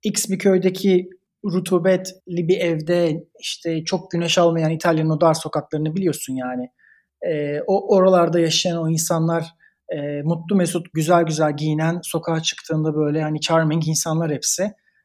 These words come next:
Evlerine giriyorsun, bakıyorsun böyle şey yok, ışık girmiyor doğru düzgün evlerine ama işte o işler öyle olmuyor yani. Hani ben biraz buna benzetiyorum, e, İtalya ve Türkiye arasındaki farkı.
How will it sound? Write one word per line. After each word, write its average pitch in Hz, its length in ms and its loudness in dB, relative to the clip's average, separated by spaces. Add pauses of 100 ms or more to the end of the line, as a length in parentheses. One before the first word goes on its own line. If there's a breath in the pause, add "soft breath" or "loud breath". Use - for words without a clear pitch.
(100)
Evlerine 185 380 4
giriyorsun, 170 440 0
bakıyorsun 160 500 -2
böyle 170 380 0
şey 175 220 0
yok, 127 220 -4
ışık - 200 -2 (100)
girmiyor 131 320 -6
doğru 131 200 -6
düzgün 131 160 -8
evlerine 131 400 -6
ama 233 200 4
işte 196 360 -2 (220 loud breath)
o 196 140 8
işler - 280 4
öyle 170 240 4
olmuyor 175 460 4
yani. 123 320 -8 (500)
Hani 175 400 -6 (480)
ben 196 180 4
biraz 190 260 4
buna 185 220 6
benzetiyorum, 131 720 -2 (160)
e, 139 60 -6 (880)
İtalya 160 400 0
ve 143 60 -4
Türkiye 151 360 -10
arasındaki 135 520 -8
farkı. 143 500 -6